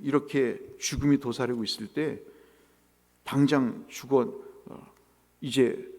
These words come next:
스테반처럼 처참하게, 예, 사형에 처할 그런 위기에도 예수를 버리지 않고 복음을 증거합니다. 이게 스테판 집사님의 이야기고,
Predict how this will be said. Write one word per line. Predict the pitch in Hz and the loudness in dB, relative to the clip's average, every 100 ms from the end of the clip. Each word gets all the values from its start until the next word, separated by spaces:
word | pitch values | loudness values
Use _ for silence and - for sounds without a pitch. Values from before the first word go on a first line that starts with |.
| - - _ | -20 -20 _
스테반처럼 | - - 156 131 139 123 | -4 0 2 0 -2 -4
처참하게, | 127 - 190 - 175 131 131 120 - - _ _ | -4 -4 -4 -4 -6 -4 -6 -8 -14 -20 _ _
예, | - - | -16 -12
사형에 | - - 165 156 131 | -8 -4 -4 -4 -6
처할 | - 160 139 | -6 -4 -4
그런 | 117 127 120 110 | -2 -2 -2 -4
위기에도 | 113 113 127 - 110 117 110 - _ _ _ _ _ _ 117 | -8 -6 -6 -6 -10 -14 -16 -20 _ _ _ _ _ _ -6
예수를 | 110 120 113 - | -2 -2 -2 -2
버리지 | 104 104 98 | -2 -2 -8
않고 | 90 - 135 170 _ _ _ _ _ - | -12 -14 -14 -14 _ _ _ _ _ -10
복음을 | 110 110 104 98 | -8 -6 -8 -8
증거합니다. | 101 110 - - _ _ | -12 -16 -18 -20 _ _
이게 | 139 135 | -10 -8
스테판 | - - 143 139 | -4 -4 -2 -2
집사님의 | 113 110 127 104 107 131 175 - _ _ - | -4 -4 -2 -2 -2 -2 -6 -14 _ _ -8
이야기고, | 117 95 85 - - | -4 -4 -6 -14 -20